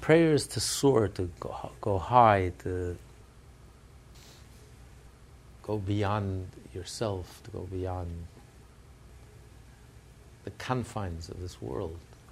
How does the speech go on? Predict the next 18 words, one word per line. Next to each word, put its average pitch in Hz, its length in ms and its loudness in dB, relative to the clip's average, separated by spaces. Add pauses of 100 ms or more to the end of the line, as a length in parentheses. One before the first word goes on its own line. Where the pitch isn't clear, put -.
(260)
you 92 80 -12
know. 87 220 -14 (1120)
Prayer 135 220 -2
gives 110 220 -2
you 107 100 -2
a - 20 -6
perspective. - 680 -8
When 85 100 -10
you're 87 100 -10
flying 113 460 -6
high, 110 380 -6 (720)
imagine 98 360 0
seeing 110 320 -2
the 98 80 2
world 98 460 2 (540)
from 104 180 -2
up 101 180 2
there. 95 280 0